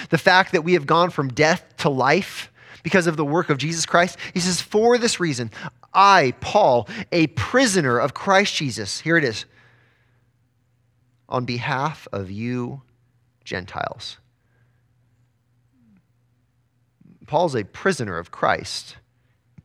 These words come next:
but, but he, it's because of his service to the Gentiles. Paul is a prisoner of Christ, but it's because of his willingness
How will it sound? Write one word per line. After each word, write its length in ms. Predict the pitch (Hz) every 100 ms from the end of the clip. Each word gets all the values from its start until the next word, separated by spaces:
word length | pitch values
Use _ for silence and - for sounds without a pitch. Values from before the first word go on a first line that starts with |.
| _ _ _ _ - 135
but, 140 | 135 117
but 240 | 139 - -
he, 240 | 117 - _ -
it's 100 | -
because 480 | - - 190 165 117
of 140 | 101
his 160 | 113 -
service 640 | - - 156 87 85 -
to 100 | -
the 140 | 104
Gentiles. 720 | 87 120 139 - - - - - _ _ _ _ _ _ _ _ _ _ _ _ _ _ _ -
Paul 200 | - 233
is 100 | 196
a 100 | 156
prisoner 500 | - - 240 208 175
of 140 | 127 -
Christ, 500 | - 190 135 - - - - -
but 100 | 160
it's 120 | 151
because 580 | - 151 - 202 190 -
of 160 | 139
his 240 | 123 139 120
willingness 1080 | 117 120 151 185 196 196 202 220 - -